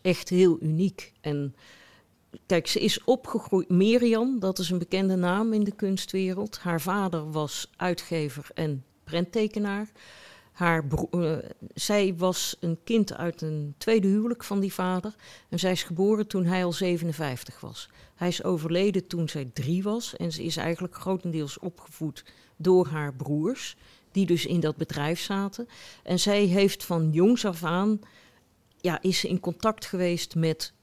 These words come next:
kunst, met gravures. En het verhaal gaat ook wel dat zij opgeleid is door haar broers. En daar kwamen ook anderen in huis, zoals die Andreas, eh, Johan Andreas Graaf.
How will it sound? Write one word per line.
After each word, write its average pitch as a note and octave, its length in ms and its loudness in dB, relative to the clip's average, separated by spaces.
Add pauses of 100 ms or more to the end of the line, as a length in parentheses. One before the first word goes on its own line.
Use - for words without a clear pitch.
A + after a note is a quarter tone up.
(120)
kunst, - 600 2
met D#3 220 -8
gravures. D#3+ 880 -2 (440)
En D#3+ 440 0
het - 160 -8
verhaal F#3 380 0
gaat D#3+ 340 -4
ook D3+ 160 -4
wel C#3 300 -2
dat C#3+ 220 -4
zij C#3 440 -2 (280)
opgeleid F3 600 0
is - 200 -6
door C#3+ 320 -4
haar C3 540 -8
broers. D#3+ 720 0 (600)
En F#3+ 360 2
daar F3+ 320 2
kwamen E3+ 420 -2
ook D3+ 300 -2
anderen G#3 580 2
in G3 180 0
huis, F3 440 -2
zoals F3 640 -2
die F3 300 -4 (240)
Andreas, D#3+ 720 -4
eh, D#3 280 -4
Johan E3 260 -2
Andreas D3+ 580 -2
Graaf. C3 560 -4